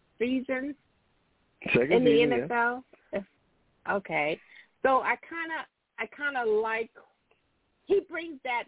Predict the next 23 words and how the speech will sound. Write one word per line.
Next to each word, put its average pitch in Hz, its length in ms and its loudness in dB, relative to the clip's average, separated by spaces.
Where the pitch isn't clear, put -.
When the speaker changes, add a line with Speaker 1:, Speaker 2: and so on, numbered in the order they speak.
Speaker 1:
that 214 180 -8
young 220 380 -4
freshness. 156 580 -12
Like 233 160 -8
I 285 160 -4
said, 202 260 -4
kinda 392 200 -6
like 359 180 2
a 233 100 -4
Steph 302 200 -4
Curry 247 360 -2
of, 190 160 -2
of 196 160 -2
the - 180 -6
N 190 140 -2
F 175 120 -6
L. 135 340 -4
But, 208 120 4
um, 175 340 2
it, 214 300 -2
they're 285 260 2
both 349 220 2
must-see 226 560 -10